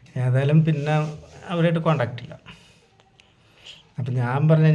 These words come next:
"ഞാനിപ്പോൾ ഇവിടെ മലപ്പുറം ജില്ലയിലാണ് താമസം, ഉം, കുറേ ആയി." ഇങ്ങനെ വർത്തമാനങ്ങളൊക്കെ പറഞ്ഞ്, അപ്പം ഞാൻ ഇവളോട് പറഞ്ഞു, "നീ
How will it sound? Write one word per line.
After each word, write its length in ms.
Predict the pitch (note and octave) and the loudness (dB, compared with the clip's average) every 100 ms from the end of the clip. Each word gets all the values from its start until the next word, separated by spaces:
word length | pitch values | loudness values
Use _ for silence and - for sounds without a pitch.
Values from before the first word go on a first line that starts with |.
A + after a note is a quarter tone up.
| A#2+ | 2
"ഞാനിപ്പോൾ 380 | G#2+ A2 A2 C3 | 0 -2 -2 -2
ഇവിടെ 160 | C3+ C3+ | -2 -2
മലപ്പുറം 320 | B2+ C3 B2+ C3 | -2 -4 -4 -2
ജില്ലയിലാണ് 380 | B2+ B2 B2+ B2+ B2+ | -2 -2 -2 -4 -4
താമസം, 440 | B2 A2 A2 A#2+ A#2 A#2+ | -4 -4 -4 -8 -10 -8
ഉം, 180 | B2 B2+ B2 - - | -4 -4 -4 -8 -10
കുറേ 240 | B2+ A#2+ B2 | -6 -4 -4
ആയി." 160 | A2+ B2+ - - - - - - - - - - - - _ | -4 -6 -8 -14 -20 -20 -20 -20 -20 -20 -20 -20 -20 -20 _
ഇങ്ങനെ 200 | C3+ C#3 | -4 -2
വർത്തമാനങ്ങളൊക്കെ 600 | C#3 - C3 C#3 C#3 C3+ C3+ | -2 -4 -2 0 -2 -2 -4
പറഞ്ഞ്, 320 | B2+ B2+ B2+ - - - - _ _ _ _ _ | -4 -2 -2 -2 -10 -18 -20 _ _ _ _ _
അപ്പം 160 | B2 C3 C3 | -8 -2 0
ഞാൻ 140 | B2+ C#3+ | 0 0
ഇവളോട് 240 | C#3+ C#3+ | 0 0
പറഞ്ഞു, 180 | C3 A2 | 0 0
"നീ 80 | A2 | 0